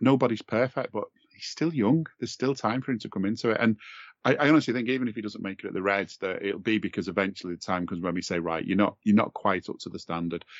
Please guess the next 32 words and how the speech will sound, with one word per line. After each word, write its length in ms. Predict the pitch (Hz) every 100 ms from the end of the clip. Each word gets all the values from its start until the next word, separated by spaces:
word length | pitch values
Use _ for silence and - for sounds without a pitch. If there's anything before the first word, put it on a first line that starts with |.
| - -
because 260 | - - 95
we've 100 | 90
got 180 | - -
such, 320 | - - -
such 400 | - 98 - -
quality 440 | - 95 90 85 87
around 360 | 85 85 87
you, 120 | 85 82 - - -
such 200 | 104 -
quality 400 | 98 92 - 90
in 80 |
your 120 | 87 87
way." 260 | 87 87 -
And 200 | 98 98
maybe 260 | 101 101 101
he 60 |
moves 220 | 95 95
on 120 | 95 92
to 100 | 95
another 200 | 92 98
club, 260 | 104 110
but 60 | 107
I 40 |
still 220 | - 120
think 160 | 120 98
there's 100 | 90
a 40 |
Premier 300 | - 92 90
League 200 | 87 87
player 220 | - 90 87
in 140 | 85
there, 200 | 87